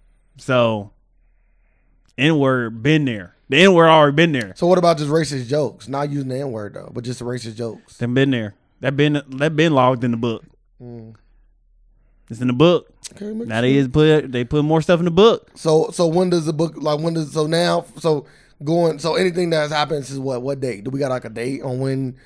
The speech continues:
Speaker 2: like,
Speaker 1: I
Speaker 2: it
Speaker 1: say past two years. I say two years.
Speaker 2: So anything past last two years, other than that, you good, you good to say?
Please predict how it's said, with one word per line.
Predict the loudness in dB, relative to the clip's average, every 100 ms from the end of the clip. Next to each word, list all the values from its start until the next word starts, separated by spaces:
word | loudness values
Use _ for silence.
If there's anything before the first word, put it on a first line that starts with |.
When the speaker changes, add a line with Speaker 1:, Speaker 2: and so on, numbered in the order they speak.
| _ _ _
Speaker 2:
like, | -4 -2 -2 -4
Speaker 1:
I |
Speaker 2:
it | -2
Speaker 1:
say | 0
past | 0 -2 -4 -6
two | -6
years. | -4 -4 -4 -4 -6 -8 -10
I | -10
say | -10
two | -8 -8
years. | -8 -10 -12 -8
Speaker 2:
So | -2 -2
anything | 0 -2 -4 -4
past | 0 0 0
last | -4 -4
two | -4
years, | -4 -2
other | 0 -2
than |
that, | -2 -4
you | -6
good, | -6 -6 -6
you |
good | -6 -6 -6
to |
say? | -10 -14